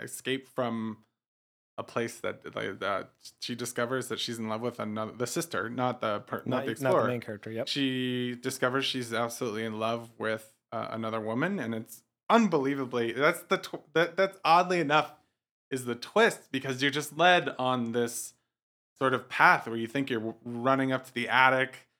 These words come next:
Speaker 1: It's
Speaker 2: Mm-hmm.
Speaker 1: all building up so that you go upstairs to the attic, and the attic is, like, you know, it's, like,
Speaker 2: Yeah.
Speaker 1: the thing. And you
Speaker 2: That's
Speaker 1: go
Speaker 2: where your
Speaker 1: upstairs.
Speaker 2: dead family's gotta be.
Speaker 1: Yeah, that's
Speaker 2: Yeah.
Speaker 1: where they're all
Speaker 2: <laughs>
Speaker 1: hanging. That's where their lifeless corpses are staring into your soul.
Speaker 2: Uh-huh.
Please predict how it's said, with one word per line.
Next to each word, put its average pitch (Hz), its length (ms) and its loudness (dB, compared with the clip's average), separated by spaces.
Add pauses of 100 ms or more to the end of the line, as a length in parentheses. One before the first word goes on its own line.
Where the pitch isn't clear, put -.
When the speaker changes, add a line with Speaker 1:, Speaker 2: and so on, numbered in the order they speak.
Speaker 1:
It's - 140 -2
Speaker 2:
Mm-hmm. 170 100 8
Speaker 1:
all 196 280 8
building 143 340 6
up 135 160 6
so 135 180 2
that 123 160 6
you 127 140 0
go 127 220 6
upstairs 120 500 0
to 120 80 -2
the 113 160 2
attic, 107 400 0
and 139 100 -2
the 208 120 0
attic 240 280 0
is, 156 180 -6
like, 185 200 -2
you - 80 -4
know, 127 220 2
it's, 160 160 -4
like, 185 200 2
Speaker 2:
Yeah. 185 120 4
Speaker 1:
the 180 80 -8 (200)
thing. 185 200 2 (360)
And 170 100 0
you 135 40 4
Speaker 2:
That's 131 120 6
Speaker 1:
go 135 60 8
Speaker 2:
where 151 100 10
your 151 140 12
Speaker 1:
upstairs. 160 260 8
Speaker 2:
dead 139 40 -6 (100)
family's 240 260 8
gotta 135 240 6
be. - 60 4
Speaker 1:
Yeah, 240 260 10
that's 247 180 8
Speaker 2:
Yeah. - 100 8
Speaker 1:
where 254 100 8
they're 285 180 10
all 269 220 10
Speaker 2:
<laughs> - 0 -
Speaker 1:
hanging. 190 420 8
That's 165 220 4
where 185 100 8
their 185 140 10
lifeless 170 520 8
corpses 160 460 6
are 147 80 6
staring 131 460 6
into 123 240 2
your 123 180 0
soul. 101 460 -6
Speaker 2:
Uh-huh. 113 220 0